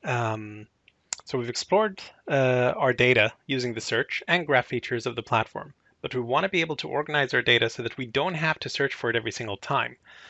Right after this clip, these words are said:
We do this by using workspaces in combination of data sets. Now, workspaces are as simple as the name suggests. They act as areas of, in the platform which house, uh, this data.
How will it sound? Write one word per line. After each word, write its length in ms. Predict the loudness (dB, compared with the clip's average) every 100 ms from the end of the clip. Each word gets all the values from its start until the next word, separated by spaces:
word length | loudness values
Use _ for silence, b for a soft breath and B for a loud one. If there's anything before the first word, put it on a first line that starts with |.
| B -8
We 140 | -4
do 180 | -2 -4
this 200 | -6 -4
by 160 | 0
using 260 | 0 -2 -6
workspaces 540 | -6 -4 -2 -2 -2
in 100 | -8
combination 560 | -6 -6 -4 -2 -2 -4
of 140 | -2
data 240 | 0 0 -2
sets. 400 | -4 -8 -10 -20 b b b b -4
Now, 460 | 4 6 6 2 -4 _ -6
workspaces 720 | 0 0 2 0 0 -6 0
are 160 | 4 4
as 100 | 2
simple 300 | -4 -2 -2
as 120 | -2
the 80 | -2
name 160 | -4
suggests. 500 | -4 0 0 0 -16 -16
They 500 | -10 2 6 6 6 4
act 360 | 2 2 -6 -4
as 180 | -4 0
areas 300 | 0 0 -4
of, 80 | _ -10
in 160 | -6
the 60 | -4
platform 540 | 0 0 2 -2 -2 -8 b b b b b
which 220 | 2 2
house, 500 | 6 6 6 0 -6 2
uh, 180 | 2
this 160 | 2 0
data. 300 | 2 0